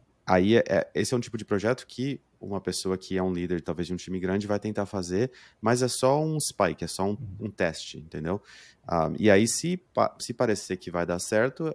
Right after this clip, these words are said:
Speaker 1: é, aí ele tra-, a, a pessoa traz de volta pro time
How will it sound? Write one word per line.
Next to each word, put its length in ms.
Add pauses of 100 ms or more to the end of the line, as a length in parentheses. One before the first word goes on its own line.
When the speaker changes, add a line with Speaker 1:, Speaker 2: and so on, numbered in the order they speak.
(140)
Speaker 1:
é, 640
aí 160
ele 160
tra-, 140
a, 500
a 20
pessoa 240
traz 220
de 80
volta 280
pro 160
time 640